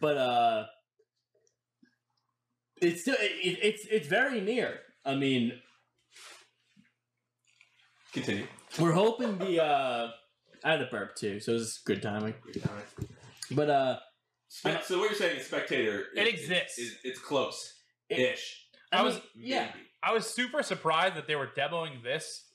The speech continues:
Speaker 3: before, like, Leffen has demoed Rank. You know, I really thought,
Speaker 2: I see, I
Speaker 3: based
Speaker 2: see,
Speaker 3: on
Speaker 2: I
Speaker 3: the
Speaker 2: see, I see.
Speaker 3: priorities that they gave, I thought, like, something like that would happen before. But hey, it's cool that, uh,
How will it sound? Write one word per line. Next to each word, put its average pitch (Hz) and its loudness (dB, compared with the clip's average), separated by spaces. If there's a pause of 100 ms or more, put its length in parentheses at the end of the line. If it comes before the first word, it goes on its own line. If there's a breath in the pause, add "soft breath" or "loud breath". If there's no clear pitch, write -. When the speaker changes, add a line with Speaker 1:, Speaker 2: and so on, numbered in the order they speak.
(140)
Speaker 3:
before, 143 4 (140)
like, 127 0 (480)
Leffen 139 0
has 123 -4
demoed 123 -2
Rank. 117 -4 (920)
You 156 4
know, 170 2 (140)
I 151 4
really 185 2
thought, 170 4
Speaker 2:
I 131 -4
see, 143 -8
I - -2
Speaker 3:
based 175 2
Speaker 2:
see, 202 2
Speaker 3:
on 185 4
Speaker 2:
I - -8
Speaker 3:
the 175 4
Speaker 2:
see, - -10
I - -10
see. 170 2
Speaker 3:
priorities 160 2
that 151 -12
they 143 -2
gave, 139 0
I 139 0
thought, 139 0
like, 127 -4 (460)
something 175 0
like 139 0
that 147 2
would 160 -4
happen 160 -4
before. 160 0
But 165 2
hey, 202 2
it's - -14
cool 185 2
that, 175 4
uh, 165 -2